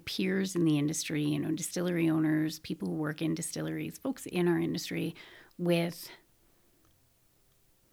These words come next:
really, like, humanizing and feelsy stories about how people handle difficult moments.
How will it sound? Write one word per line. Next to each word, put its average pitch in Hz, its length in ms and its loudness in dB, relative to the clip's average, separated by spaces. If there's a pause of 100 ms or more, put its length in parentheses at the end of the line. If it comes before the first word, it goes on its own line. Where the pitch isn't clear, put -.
(120)
really, 240 300 2
like, 180 400 0 (460)
humanizing 185 1160 4
and 165 280 0 (320)
feelsy 180 640 2
stories 160 800 -2
about 156 560 -2
how 165 520 0
people 160 400 -2
handle 151 440 -2
difficult 151 500 -6
moments. - 460 -6